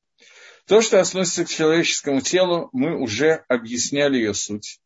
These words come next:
а именно то, что нужно для удачи человека в этом мире, успеха его, и то, что нужно для того, чтобы у человека в мире была шалва, то есть спокойствие.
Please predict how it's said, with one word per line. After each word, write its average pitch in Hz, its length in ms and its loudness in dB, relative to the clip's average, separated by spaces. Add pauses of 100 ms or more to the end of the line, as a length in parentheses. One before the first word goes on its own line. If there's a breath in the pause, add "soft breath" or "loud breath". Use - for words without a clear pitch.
(320)
а 139 160 4
именно 135 460 0 (380)
то, 180 140 2
что 180 220 -2
нужно 165 400 -2
для 147 480 4
удачи 139 540 2
человека 131 560 -2
в 110 40 0
этом 110 240 -4
мире, 131 260 0
успеха 101 520 -4
его, 117 320 -6 (400 loud breath)
и 120 80 0
то, 208 220 6
что 202 180 -2
нужно 165 340 -4
для 139 140 -2
того, 143 160 2
чтобы 135 260 -4
у 120 40 -4
человека 147 400 0
в 113 40 -2
мире 139 280 -2
была 123 240 0
шалва, 120 500 2
то 123 140 -6
есть 117 160 -4
спокойствие. - 800 -2